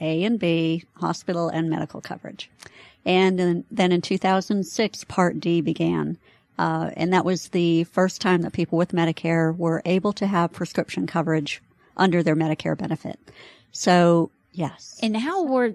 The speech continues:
Speaker 2: the medications covered prior?
Speaker 1: A lot of people did not have coverage for medications.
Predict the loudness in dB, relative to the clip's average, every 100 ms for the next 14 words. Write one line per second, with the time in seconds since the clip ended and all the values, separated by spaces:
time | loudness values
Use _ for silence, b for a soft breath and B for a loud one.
0 | -6 -6 -6 -4 -4 -4 -6 -12 -8 -6
1 | -8 -10 -10 -8 -8 -8 -10 -4 -2 -2
2 | -6 -10 -16 _ _ -4 2 6 6 4
3 | 0 0 2 2 2 4 4 2 0 2
4 | 4 4 2 -4 -14 -4 -2 0 -2 -4
5 | -2 -2 -2 -8 -10 -8 -10 -12